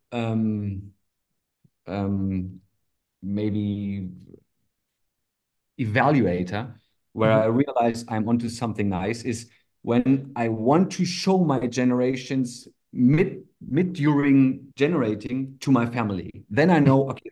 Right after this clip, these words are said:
Speaker 1: this is something good. If I'm generating things and I'm like, "Ah, this is okay," but I don't wanna show it, I know this is not gonna work. But
Speaker 2: Mm-hmm.
Speaker 1: in twenty twenty-four, nearly every shot I,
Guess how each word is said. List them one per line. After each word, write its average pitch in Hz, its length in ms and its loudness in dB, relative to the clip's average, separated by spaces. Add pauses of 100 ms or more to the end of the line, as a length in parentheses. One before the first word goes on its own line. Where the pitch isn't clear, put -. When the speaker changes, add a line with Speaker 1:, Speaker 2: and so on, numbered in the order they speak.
(100)
Speaker 1:
this 165 140 4
is 143 120 -4
something 117 340 0
good. 90 260 -4 (680)
If 143 160 0
I'm 202 180 4
generating 196 640 0
things 190 340 0
and 135 120 0
I'm 143 200 -2
like, 135 240 -2
"Ah, 95 220 -6
this 110 320 -4
is 107 300 -8
okay," 113 400 -4
but 120 280 -4
I 147 140 -2
don't 143 140 4
wanna 117 160 2
show 160 320 0
it, 214 180 -4 (500)
I 117 120 0
know 123 360 6
this 123 200 -4
is 107 120 -10
not 98 220 -4
gonna 92 160 -2
work. 82 580 -8 (480)
But 123 140 4
Speaker 2:
Mm-hmm. - 20 4
Speaker 1:
in 131 160 6
twenty - 300 -10
twenty-four, 151 680 2 (720)
nearly 175 400 0
every 208 300 2
shot 185 400 0
I, 143 80 4